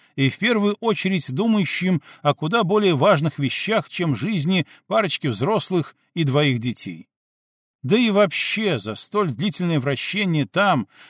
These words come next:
в высших сферах, точнее, под боком этих сфер, он уже успел понять, что понятие "честно-нечестно"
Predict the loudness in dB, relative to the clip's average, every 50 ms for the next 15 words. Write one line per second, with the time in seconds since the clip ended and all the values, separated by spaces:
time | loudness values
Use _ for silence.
0 | _ _ -4 0 2 2 2 2 0 -2 -4 -4 -6 -8 -6 -4 -2 0 0 -2
1 | -2 -6 -10 -16 _ _ _ _ _ _ _ _ -8 -6 -6 -4 -2 -2 0 0
2 | 0 -2 -2 -2 -2 -4 -4 -4 -4 -2 -2 0 0 0 -2 -4 -4 -4 -6 -4
3 | -4 -6 -6 -10 -12 -12 -12 -12 -12 -16 _ _ _ _ _ _ _ _ _ _
4 | _ _ -2 2 4 4 4 4 4 4 2 2 2 0 -2 -4 -2 0 0 0
5 | 2 2 2 2 2 2 2 0 0 -2 -4 -6 -6 -4 -2 -2 -2 -2 -2 -2
6 | -2 0 0 0 0 0 0 0 2 2 0 0 0 2 2 2 2 0 -2 -2
7 | -2 -2 -4 -4 -8 -10 -12 -14